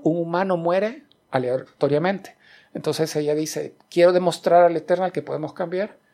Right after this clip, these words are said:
La, revela el secreto a la humanidad y les dice, "Hey, cada vez que nosotros revivimos, uno de ustedes ha muerto y es nuestra culpa."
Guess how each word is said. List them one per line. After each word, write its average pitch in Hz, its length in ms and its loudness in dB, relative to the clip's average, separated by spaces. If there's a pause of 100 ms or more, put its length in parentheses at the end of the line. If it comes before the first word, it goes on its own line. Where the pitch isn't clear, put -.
(640)
La, 147 260 2 (800)
revela 143 280 4
el 170 60 -2
secreto 196 380 0
a - 20 6
la 131 60 -2
humanidad 151 300 -2
y 160 60 -4
les 139 120 -6
dice, 135 200 -8
"Hey, 139 160 -8
cada - 160 -8
vez - 80 -20
que 156 120 -8
nosotros 139 380 -10 (920)
revivimos, 147 720 0
uno 139 140 0
de 127 40 -4
ustedes - 460 -4
ha 127 100 0
muerto 117 340 -4
y 117 80 -4
es 123 80 -4
nuestra 135 280 -6
culpa." - 420 -10